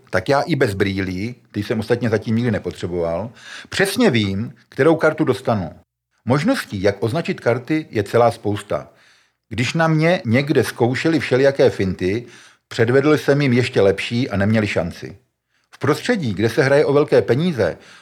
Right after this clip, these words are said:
tohle to ale nejde. Tam všichni všechny takové triky znají. A proto u takového oka balíček zamícháte, dáte sejmout, rozdáte každému kartu,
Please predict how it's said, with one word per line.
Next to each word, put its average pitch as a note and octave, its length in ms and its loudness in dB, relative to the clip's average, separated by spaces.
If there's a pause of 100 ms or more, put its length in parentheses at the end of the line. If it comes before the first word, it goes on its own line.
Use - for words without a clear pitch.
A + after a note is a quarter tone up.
(140)
tohle B2 280 2
to C3 180 -2
ale G#2+ 180 4
nejde. F2+ 460 -4 (720)
Tam F#2 180 0
všichni F#3 600 -2
všechny D#3+ 460 -2
takové B2+ 400 2
triky A2 320 0
znají. F#2+ 480 -2 (580)
A G#2 80 -2
proto D#3 320 0
u C3+ 100 0
takového D#3+ 500 2
oka C3 300 0
balíček A#2+ 440 0
zamícháte, F#2 840 -2 (320)
dáte A#2 340 2
sejmout, G2+ 680 -4 (160)
rozdáte B2 440 2
každému B2+ 460 0
kartu, G2 540 -4